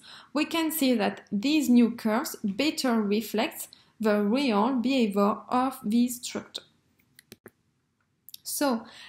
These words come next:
I will end now the third and last part, which is the conclusion. So, a first test campaign was carried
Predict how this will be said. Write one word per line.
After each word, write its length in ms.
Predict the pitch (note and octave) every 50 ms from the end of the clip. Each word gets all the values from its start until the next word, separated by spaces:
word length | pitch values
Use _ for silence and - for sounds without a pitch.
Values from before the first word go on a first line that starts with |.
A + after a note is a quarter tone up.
| - -
I 120 | A#3+ A#3+
will 220 | B3 B3+ D4 D4 C#4+
end 360 | B3+ D4 D#4 D4+ C#4+ C4+ B3
now 240 | A3 G#3 A3 B3+ C#4+
the 160 | - A#3 A3+
third 440 | A3+ - - - C#4 C#4+ C#4+ C#4 - -
and 180 | A3 A3 A3
last 320 | A3+ B3 C4 B3+ - - -
part, 280 | G#3+ G#3+ B3+ - - - - -
which 280 | A3+ A#3+ A#3 - -
is 320 | C4+ C#4 C4+ A#3+ G#3 G3+ G3+
the 200 | G#3 G#3+ A3 - - -
conclusion. 600 | - B3+ B3+ A#3+ A#3+ - - A3+ A3 G3+ G3+ F#3+ - _ _ _ _ _ - - _ _ _ _ _ _ _ _ _ _ _ _ _ _ _ _
So, 300 | - - - C#4+ - - -
a 120 | - A3 A#3
first 560 | - - - F4 F4 F4+ F4 - - - -
test 340 | D4 C4+ D4 C#4+ - - -
campaign 520 | C#4 C4+ C4+ C4 - C4+ C4+ C4 B3+ A3+
was 180 | G3 G3 A3 A3+
carried 440 | - B3+ B3+ B3+ B3+ B3 B3+ A#3+ A#3